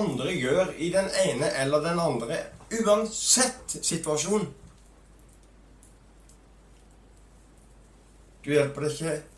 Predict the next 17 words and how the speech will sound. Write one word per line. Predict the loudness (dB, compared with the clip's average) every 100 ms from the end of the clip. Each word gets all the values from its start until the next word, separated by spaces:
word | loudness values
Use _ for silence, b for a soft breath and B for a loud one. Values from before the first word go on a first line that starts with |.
| -20 -20 -20 -20 -20 -20 -20 -4 -4
en | -2
flekk. | -6 -6 -8 -20 -20 -20 -20 -20 -20 -8
Du | -4
får | -2 -2
ikke, | -2 -2 2 0 0
du, | -2 -4
du, | -4 -4
du | -4 -6
finner | -4 -4 -4 -4
ingenting | -2 -2 -4 -4 -4 -4
i | -4
det. | -6 -8 -16 -20 -20 -20 -20 -20 -20 -20 -20 -20 -20 -20 -20 -20 -20 -20 -20 -20 -20 -20 -20 -20 -20 -8
Du | -2
må | 0
gjøre | 0 0
det | 0
selv, | 0 -2 -2